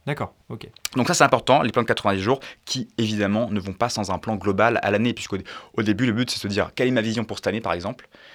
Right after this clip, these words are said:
Speaker 2: Et ensuite, faire en sorte que tous les plans de quatre-vingt-dix jours suivent cette vision globale.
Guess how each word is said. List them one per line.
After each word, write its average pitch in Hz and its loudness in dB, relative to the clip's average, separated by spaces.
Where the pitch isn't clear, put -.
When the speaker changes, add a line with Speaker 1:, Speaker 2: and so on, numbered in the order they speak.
Speaker 2:
Et 117 4
ensuite, 110 -2
faire - -4
en 90 -6
sorte - -4
que 101 -6
tous - -12
les 104 -4
plans 107 -4
de 101 -4
quatre-vingt-dix 90 -6
jours 104 -6
suivent - -6
cette 87 -4
vision 92 -6
globale. 87 -8